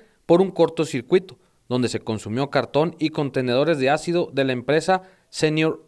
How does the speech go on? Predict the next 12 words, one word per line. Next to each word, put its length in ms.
Aerospace, 800
donde 220
según 300
los 140
encargados 680
dejan 280
trabajando 480
una 160
línea 360
toda 200
la 120
noche 340